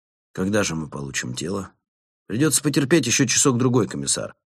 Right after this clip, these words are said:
Сожалею, но...» Нейман встал и открыл окно. В комнату ворвался холодный воздух. Шесть часов вечера. На город уже спускались сумерки, медленно заглатывая черепичные крыши и деревянные фасады домов.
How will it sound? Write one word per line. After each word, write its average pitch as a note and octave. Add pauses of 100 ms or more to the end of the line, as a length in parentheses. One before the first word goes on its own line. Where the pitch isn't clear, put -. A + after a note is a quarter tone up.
Сожалею, B2
но...» A2+ (300)
Нейман F#2+
встал A2+
и G#2
открыл G2
окно. B1+ (300)
В -
комнату A2
ворвался F2+
холодный D2+
воздух. - (720)
Шесть -
часов D#2+
вечера. - (760)
На E2+
город F#2+
уже F#2+
спускались F#2+
сумерки, -
медленно F2+
заглатывая D#2
черепичные -
крыши G2 (520)
и D2
деревянные E2+
фасады D2+
домов. C#2